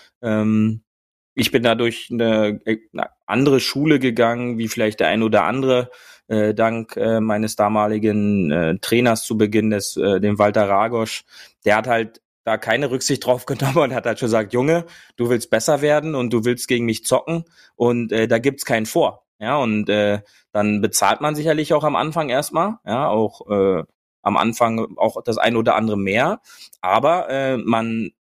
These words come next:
verbessert sich dann halt auch da, wenn man ambitioniert ist und, äh, kommt dann auch durch das Zocken besser dann halt vorwärts, auch in der gesamten, äh, sag ich mal, Platzmanagement, ähm, Vorbereitung.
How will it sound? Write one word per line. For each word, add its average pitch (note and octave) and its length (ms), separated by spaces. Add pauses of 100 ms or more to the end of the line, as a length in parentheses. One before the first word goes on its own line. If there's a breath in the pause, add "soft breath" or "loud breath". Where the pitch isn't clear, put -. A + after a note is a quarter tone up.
verbessert B2 460
sich B2+ 140
dann A#2+ 160
halt A#2+ 140
auch A2+ 120
da, D#3 240
wenn A#2+ 100
man A2 160
ambitioniert G#2+ 640
ist F3 260
und, A#2 400
äh, G#2+ 380 (380)
kommt C3+ 200
dann C3 140
auch B2 200
durch A#2+ 200
das - 240
Zocken E3+ 420 (340 loud breath)
besser C#3+ 280
dann C3+ 180
halt B2+ 160
vorwärts, B2+ 560
auch F#2+ 180
in G#2+ 100
der G#2+ 120
gesamten, G#2 880
äh, G2 360 (140)
sag G2+ 120
ich G2 60
mal, F#2 100
Platzmanagement, G#2+ 1300 (240)
ähm, G#2+ 320
Vorbereitung. C3 640